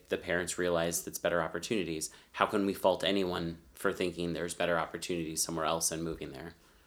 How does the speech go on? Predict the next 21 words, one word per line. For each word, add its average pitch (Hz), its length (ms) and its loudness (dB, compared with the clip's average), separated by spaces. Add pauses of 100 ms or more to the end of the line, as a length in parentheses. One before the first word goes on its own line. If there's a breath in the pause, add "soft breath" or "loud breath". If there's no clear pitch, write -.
(440 soft breath)
There's 95 240 2
no, 85 420 2 (640 soft breath)
there's, 107 200 8
there's 123 320 10
no 143 120 12
reason 131 400 10
to 117 80 2
fault. - 300 10
It 104 80 2
does. 104 160 10 (100)
I 107 40 8
mean, 101 160 6
if 95 140 -2
you're 104 120 6
moving 104 300 6
somewhere 95 240 2
because 87 240 -4
there's 90 180 -2
better 85 220 2
opportunities, 85 800 0
like, 80 200 0